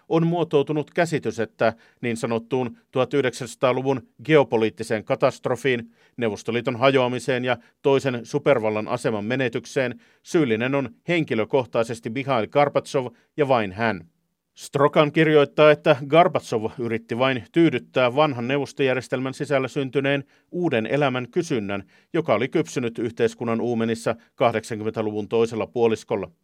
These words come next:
Gorbatsov rakensi oman historiallisen utopiansa, mallin konflikteja vailla olevasta ideaalimaailmasta, jossa Neuvostoliitto päästyään vastakkainasettelusta lännen kanssa voisi lopultakin hengittää vapaasti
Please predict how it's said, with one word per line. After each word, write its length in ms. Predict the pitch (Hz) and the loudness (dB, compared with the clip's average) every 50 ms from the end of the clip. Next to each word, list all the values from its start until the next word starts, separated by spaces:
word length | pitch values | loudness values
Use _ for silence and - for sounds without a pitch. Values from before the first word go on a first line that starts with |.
| _ _ _ _ _ _ - | _ _ _ _ _ _ -2
Gorbatsov 560 | 110 127 131 165 165 180 170 - 156 131 113 120 - | 2 2 2 4 2 0 0 0 0 -2 -2 -4 -6
rakensi 500 | - 110 127 127 - - 120 113 - 135 | -2 -2 -2 0 0 -2 -4 -2 -4 -6
oman 280 | - 135 139 139 135 127 - 127 | -4 -2 -2 -2 -2 -4 -4 -8
historiallisen 640 | 160 160 - - 135 120 117 110 107 104 - 110 95 - | -8 -8 -6 -4 -2 0 2 0 0 -2 -6 -10 -8 -8
utopiansa, 640 | 117 139 - 143 123 117 131 120 120 113 117 135 - _ _ _ _ _ _ _ - | -8 -2 0 0 0 0 0 -2 -2 -2 -4 -6 -8 _ _ _ _ _ _ _ -4
mallin 440 | 117 131 139 139 131 135 135 123 - - | 0 0 0 2 0 -2 -2 -4 -6 -4
konflikteja 640 | - 165 165 160 165 160 123 - - - 113 107 101 | -2 -2 -2 0 -2 -6 -8 -6 -2 0 0 0 2
vailla 240 | 107 110 110 107 107 | 2 2 2 2 0
olevasta 500 | 80 107 120 117 113 120 - - 143 127 - | -2 -2 -2 -2 -2 -4 -4 -4 -6 -6 -4
ideaalimaailmasta, 1040 | - 170 165 160 135 110 92 92 95 92 113 131 135 123 117 120 117 - - 127 113 - _ _ _ _ _ _ - | -6 -4 0 0 0 2 0 -2 -4 -4 -4 -4 -4 -4 -4 -6 -6 -4 -4 -4 -4 -6 _ _ _ _ _ _ -2
jossa 280 | 156 151 - 170 139 - | -2 -2 0 -2 -4 -2
Neuvostoliitto 800 | 156 180 175 151 123 - - 123 120 127 127 - - 139 123 - _ _ _ _ | -2 -2 -2 -2 -2 -4 -6 -4 -2 -2 -4 -2 -2 -2 -2 -2 _ _ _ _
päästyään 480 | - 123 107 101 - - 120 120 123 131 | 0 0 0 0 -2 -4 -4 -2 0 0
vastakkainasettelusta 1000 | 139 139 - - 135 - - 131 127 123 139 135 117 - 135 123 113 - - 117 | 0 -2 -2 -6 -6 -2 -2 -2 -2 -2 -4 -6 -6 -6 -6 -8 -6 -6 -4 -2
lännen 320 | 131 139 131 120 107 104 | -2 -2 -2 -4 -6 -4
kanssa 380 | - 147 139 131 - - - 120 - _ _ _ _ _ | -2 -2 -2 -2 -2 -4 -6 -6 -6 _ _ _ _ _
voisi 220 | - 180 170 143 170 | -4 -4 -2 -2 -2
lopultakin 540 | 170 175 175 - 220 165 143 - 165 147 143 | -2 -2 0 -2 -2 -2 -2 -4 -4 -4 -2
hengittää 580 | 151 185 170 135 110 90 - - 107 101 98 | -2 -2 0 0 -2 -6 -6 -4 -4 -2 0
vapaasti 600 | 117 135 135 - 131 120 113 113 - - 120 113 | 0 -2 0 2 2 2 2 0 -2 -6 -8 -8